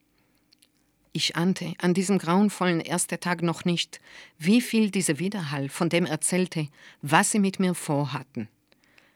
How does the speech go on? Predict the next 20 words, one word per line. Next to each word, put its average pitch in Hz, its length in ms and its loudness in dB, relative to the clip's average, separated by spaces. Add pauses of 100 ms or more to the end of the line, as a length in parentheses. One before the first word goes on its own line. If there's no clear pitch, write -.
(340)
Ich - 180 0
war 208 120 4
jung, 214 380 4 (280)
ich - 220 0
war 190 100 4
naiv. 180 520 2 (460)
Ich - 160 0
kam 214 220 4
aus 185 160 4
einem 170 240 0
kleinen 180 400 2
Dorf, 147 400 -4 (240)
aus - 220 0
einer 170 320 4
gut - 320 -6
behüteten 180 560 -2
Familie. 139 560 -4 (1040)
In 147 140 -2
dem 156 140 0
Moment 156 500 0